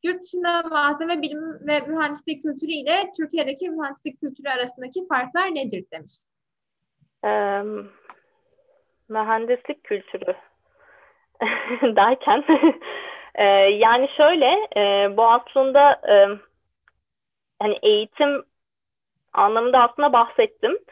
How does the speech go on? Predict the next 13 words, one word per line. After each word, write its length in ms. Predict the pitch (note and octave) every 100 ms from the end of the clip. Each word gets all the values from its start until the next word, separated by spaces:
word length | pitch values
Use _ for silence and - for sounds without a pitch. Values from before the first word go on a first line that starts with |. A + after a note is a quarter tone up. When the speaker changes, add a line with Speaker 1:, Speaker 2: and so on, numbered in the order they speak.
| - - - -
Speaker 2:
E, 320 | G3+ G3 G3+
işleyiş 560 | - G3+ - A3+ C#4+ D4
anlamında 440 | A3+ G3+ F3+ F3+
biraz 280 | G3 G3 G3
daha 200 | G3 G#3
şimdi 420 | - G3+ G3+ G3
sektörel 560 | G#3+ G#3 G3+ G3 G3+ A3+ -
partnerlerden 1300 | G3+ G3+ G3 F#3 F#3 - G#3 - - F#3+ F#3 G3 G3 - -
hani 180 | F#3
geri 220 | F#3+ F#3+ G3
bildirim 340 | F#3+ G3 G3
alabildiğim 500 | G3 G3+ G3+ A3+ B3
için, 340 | G#3 D4+ G#4